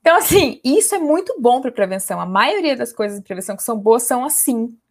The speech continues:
tá, gente? Isso é muito, é um número incrivelmente bom. Tem muita coisa de prevenção que é, tem que tratar cinquenta pra um ter o benefício, tem que tratar cem pra um ter o benefício. Então, vinte é muito, muito, muito, muito bom. Só que você entende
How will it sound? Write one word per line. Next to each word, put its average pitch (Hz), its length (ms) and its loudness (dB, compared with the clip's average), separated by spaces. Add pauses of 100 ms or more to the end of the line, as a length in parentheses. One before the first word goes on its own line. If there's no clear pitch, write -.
tá, 262 340 4
gente? 220 300 -4
Isso - 120 -6
é 233 40 -2
muito, 233 520 -4
é 254 100 0
um 247 100 -4
número 277 260 -6
incrivelmente 359 840 -4
bom. 247 320 4 (320)
Tem 254 100 -4
muita 269 240 -4
coisa 285 240 2
de 247 120 -6
prevenção 226 760 0
que 277 160 -6
é, 233 420 4 (220)
tem 233 140 -8
que 226 80 -16
tratar 247 300 0
cinquenta 349 720 0
pra 285 240 2
um 277 100 -4
ter 311 80 0
o 294 60 4
benefício, 254 460 -6
tem 233 100 -8
que 226 80 -16
tratar 247 300 -4
cem 311 540 -4
pra 302 200 2
um 269 120 -6
ter 294 120 -2
o 311 40 0
benefício. 302 560 -6 (240)
Então, 277 200 -2
vinte 269 280 -2
é 415 40 2
muito, 359 440 2
muito, 466 320 2
muito, 480 260 0 (100)
muito 466 280 2
bom. 190 260 4 (380)
Só - 180 2
que 480 80 0
você 494 100 6
entende 494 420 2